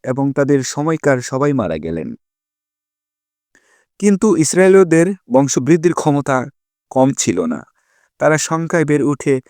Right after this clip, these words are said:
চারিদিকে ছড়িয়ে পড়ল এবং খুব শক্তিশালী হয়ে উঠল।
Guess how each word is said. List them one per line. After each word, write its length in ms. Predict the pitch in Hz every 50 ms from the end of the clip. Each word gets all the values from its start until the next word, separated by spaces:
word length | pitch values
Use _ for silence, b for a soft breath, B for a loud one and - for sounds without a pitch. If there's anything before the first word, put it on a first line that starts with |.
| _ _ _
চারিদিকে 460 | - - 135 131 143 131 139 131 135 131
ছড়িয়ে 280 | - 135 127 127 123
পড়ল 460 | 120 - 123 120 120 120 120 117 110 123 - _ _ _ -
এবং 360 | 135 147 147 160 156 147 156 - _ _ _ -
খুব 160 | - 208 202
শক্তিশালী 600 | - - - 165 - - 202 - - 175 165 160
হয়ে 180 | 147 131 117 123
উঠল। 520 | 85 127 135 113 _ - 92 80 69 -